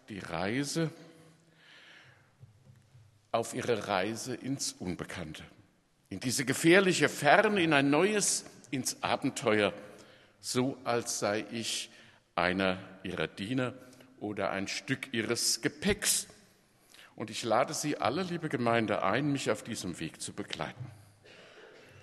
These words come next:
Am Anfang stand für die drei die Sehnsucht nach Erlösung, die Erwartung,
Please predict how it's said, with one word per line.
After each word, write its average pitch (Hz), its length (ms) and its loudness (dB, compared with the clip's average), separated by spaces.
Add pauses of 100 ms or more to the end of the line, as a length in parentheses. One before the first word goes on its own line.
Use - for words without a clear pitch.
(1040)
Am 151 160 4
Anfang 190 460 4
stand 156 400 0
für 165 260 0
die 139 260 -4
drei 110 380 2
die 131 200 -6
Sehnsucht 139 960 0 (220)
nach 110 260 0
Erlösung, 85 680 -2 (880)
die 110 60 -4
Erwartung, 90 680 -4